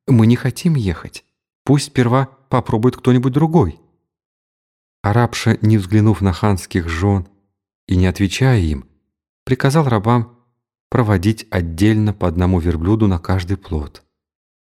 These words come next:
Ханши снова заволновались. «Пусть первой поедет черная рабочая жена.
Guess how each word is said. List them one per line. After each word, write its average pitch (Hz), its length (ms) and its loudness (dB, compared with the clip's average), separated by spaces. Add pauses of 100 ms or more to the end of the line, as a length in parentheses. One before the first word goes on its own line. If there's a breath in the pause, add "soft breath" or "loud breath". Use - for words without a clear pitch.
Ханши 123 400 -2
снова 107 340 -2
заволновались. 110 800 0 (840)
«Пусть 104 300 -2
первой 107 320 0
поедет 104 400 0
черная 117 480 0 (100)
рабочая 101 440 -2
жена. 123 360 -2